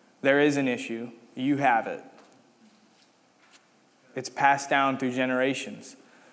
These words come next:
We're born in iniquity, shaped in sin. We, that's what, that's how we were, that's how we were born. We lost the image of God. And, and now we are in man's image.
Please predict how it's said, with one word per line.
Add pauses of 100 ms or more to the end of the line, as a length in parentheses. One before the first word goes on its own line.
(720)
We're
born
in
iniquity,
shaped
in
sin.
We,
that's
what,
that's
how
we
were, (480)
that's
how
we
were
born. (180)
We
lost
the
image
of
God. (1300)
And,
and
now
we
are
in
man's
image.